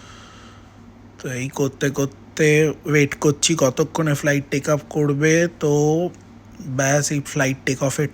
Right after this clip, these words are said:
টাইম হয়ে গেছে, ফ্লাইট এবার টেক অফ করবে এবং ফ্লাইট গিয়ে পাড়ি দেবে ডাইরেক্ট ব্যাংকক, থাইল্যান্ডের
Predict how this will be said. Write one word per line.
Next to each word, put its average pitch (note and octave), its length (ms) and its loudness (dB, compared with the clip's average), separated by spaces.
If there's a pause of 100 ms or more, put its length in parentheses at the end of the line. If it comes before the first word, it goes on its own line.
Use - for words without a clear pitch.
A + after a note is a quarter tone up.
টাইম C#3 300 4
হয়ে C3+ 280 0
গেছে, C#3+ 320 0
ফ্লাইট A#2+ 440 -4
এবার C3 180 -4 (140)
টেক C#3 200 -8
অফ C#3 240 -2
করবে D3 480 0 (500)
এবং C#3+ 260 0
ফ্লাইট C3 400 4
গিয়ে C#3 300 6 (120)
পাড়ি C3 320 4
দেবে D#3 600 6 (280)
ডাইরেক্ট C#3 680 2
ব্যাংকক, C3 720 4 (280)
থাইল্যান্ডের C#3+ 800 0